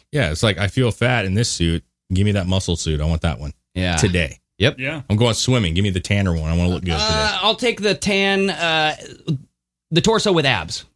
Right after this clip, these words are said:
Speaker 2: You know what I mean? Like, give me that torso.
Speaker 3: Well, and that brings it, if that was even possible, that'd bring in so many identification problems that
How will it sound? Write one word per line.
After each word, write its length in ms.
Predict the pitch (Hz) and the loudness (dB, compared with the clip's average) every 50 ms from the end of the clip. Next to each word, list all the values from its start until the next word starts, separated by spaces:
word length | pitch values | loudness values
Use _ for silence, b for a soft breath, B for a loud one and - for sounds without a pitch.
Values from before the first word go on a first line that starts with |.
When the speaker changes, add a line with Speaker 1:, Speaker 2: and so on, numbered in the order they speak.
| _ - | _ 0
Speaker 2:
You 80 | 110 | 2
know 100 | 117 117 | 2 4
what 60 | 120 117 | 4 4
I 20 | |
mean? 200 | 113 117 117 117 | 2 2 2 2
Like, 180 | 110 101 98 - | 2 0 0 0
give 160 | - 135 147 | 2 2 2
me 80 | 156 143 | 2 2
that 280 | 117 113 110 107 - - | 2 0 0 -2 -4 -4
torso. 180 | - - 170 170 | -2 2 2 4
Speaker 3:
Well, 240 | 165 160 160 170 175 | 4 2 2 0 -2
and 140 | 180 165 151 156 | 0 0 2 2
that 160 | 156 147 127 | 2 0 0
brings 340 | 117 135 131 127 123 110 123 | 2 2 2 2 0 -2 -4
it, 140 | 131 - _ _ | -6 -8 _ _
if 160 | - 147 131 123 | -4 -4 -2 0
that 180 | 143 151 160 160 | 0 0 0 0
was 200 | 151 131 117 127 | -2 -2 0 -2
even 220 | 120 117 113 110 | -2 -2 -4 -6
possible, 500 | - - 120 123 131 - - 113 113 113 | -4 -2 -2 0 -2 -2 -4 -6 -4 -4
that'd 200 | 113 117 113 110 | -2 -2 -2 -2
bring 180 | 110 120 117 117 | 0 0 0 2
in 140 | 113 113 110 | 0 0 -2
so 220 | - - - 135 127 | -2 0 0 0 2
many 300 | 123 117 113 113 110 - | 2 0 -2 -2 -4 -4
identification 840 | - 120 117 117 127 117 110 104 104 - - 120 117 110 - 113 101 | -4 -4 -2 -2 -2 -4 -4 -6 -10 -12 -8 -8 -6 -6 -6 -8 -10
problems 600 | - 113 110 107 104 107 104 107 110 - - - _ _ _ - | -8 -8 -8 -8 -8 -8 -10 -10 -10 -12 -12 -14 _ _ _ -10
that 200 | - 113 104 | -8 -8 -8